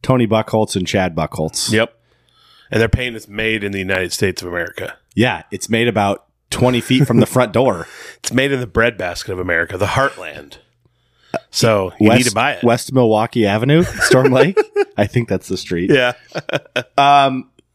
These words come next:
Speaker 1: let's get down to brass tacks. You get
Speaker 2: Mm-hmm.
Speaker 1: in there, you
Speaker 2: Mm-hmm.
Speaker 1: mention Backroads and Bonfires podcast, you get ten percent off.
Speaker 2: Ten.
Speaker 1: Where are you gonna beat that?
Speaker 2: I give it a ten.
Speaker 1: A ten. A
Speaker 2: <laughs> I give
Speaker 1: ten.
Speaker 2: it a ten. <laughs>
Speaker 1: Name the movie.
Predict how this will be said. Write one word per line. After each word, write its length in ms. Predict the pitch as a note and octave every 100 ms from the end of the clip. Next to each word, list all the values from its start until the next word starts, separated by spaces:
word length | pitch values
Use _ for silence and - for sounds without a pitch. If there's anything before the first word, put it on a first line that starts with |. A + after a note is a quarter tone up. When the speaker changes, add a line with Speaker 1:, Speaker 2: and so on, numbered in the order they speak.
| _ _
Speaker 1:
let's 240 | F3+ G#3+ -
get 180 | F#3+ D3
down 200 | C3+ C3
to 40 |
brass 320 | G#2 A2+ G#2 -
tacks. 440 | G#2 E2 - -
You 80 | B2
get 120 | D#3
Speaker 2:
Mm-hmm. 80 | F3+
Speaker 1:
in 60 | F3+
there, 380 | E3+ E3 E3 D3+
you 80 | A2
Speaker 2:
Mm-hmm. 120 | A#2+
Speaker 1:
mention 320 | C3 D#3 E3+
Backroads 440 | D3 C#3+ D3+ C3+
and 100 | B2+
Bonfires 440 | A#2+ A#2 A#2 A#2 A2+
podcast, 600 | G#2 F#2 - F#2 F#2 - - - -
you 80 |
get 120 | G3+ A3+
ten 180 | A3+ A3
percent 300 | A3 A3 A3
off. 280 | A#3 D3+ -
Speaker 2:
Ten. 360 | C3+ C3+ B2+ _ _
Speaker 1:
Where 140 | C4+
are 20 | E4
you 60 |
gonna 140 | D#4 D4+
beat 260 | E4 E4
that? 280 | C4+ F3 A2
Speaker 2:
I 60 | G2+
give 200 | A2+ A#2+
it 80 |
a 40 | A#2+
ten. 420 | - C#3+ D3+ C3 _ _ - - -
Speaker 1:
A 60 |
ten. 520 | - - F4 F4+ G3 - -
A 0 |
Speaker 2:
<laughs> 0 |
I 100 | - -
give 160 | A3+ F#4
Speaker 1:
ten. 220 | E4+ A#3
Speaker 2:
it 60 | A#3
a 100 | G#3+
ten. 540 | F4+ E4 F4 B3 D3 - _ - F4+ -
<laughs> 40 |
Speaker 1:
Name 200 | F3 G#3
the 60 | G3
movie. 320 | E3+ A2